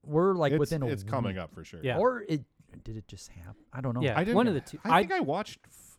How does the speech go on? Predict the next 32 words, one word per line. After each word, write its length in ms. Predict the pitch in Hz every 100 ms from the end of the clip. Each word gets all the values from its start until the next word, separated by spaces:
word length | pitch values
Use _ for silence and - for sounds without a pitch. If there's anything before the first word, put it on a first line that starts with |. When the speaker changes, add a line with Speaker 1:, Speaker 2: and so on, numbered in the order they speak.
| -
Speaker 2:
I 60 |
think 140 | - -
I 80 | -
watched 340 | 110 110 -
Final 240 | - 98 92
Four, 380 | - 92 87 98
uh, 60 | 98
like, 200 | 101 92
months 320 | 117 113 -
ago, 260 | 85 80 80
and 100 | 92
I 100 | 127
don't 160 | 156
recall 400 | 95 - 104 104
it 60 | 82 87
then. 400 | 90 80 78 76 _ _ _ _ _
So 140 | -
maybe 200 | 98 104
it's 120 | 92 -
March? 480 | 90 214 - - _ _ _ _ _ _ _ -
Speaker 1:
Oh. 240 | 170 196 170
Speaker 2:
It's 120 | 139
March, 280 | 110 165 -
lousy 260 | 95 110
Smarch 280 | - 110 113
weather. 240 | 113 131 -
Anyway, 320 | 135 101 87 - - -
Speaker 1:
<laughs> 280 | - - 165
That 220 | 180 175
Speaker 2:
we 40 |
see, 80 | 120
Speaker 1:
lou- 760 | 131 139 190 - 185 - 190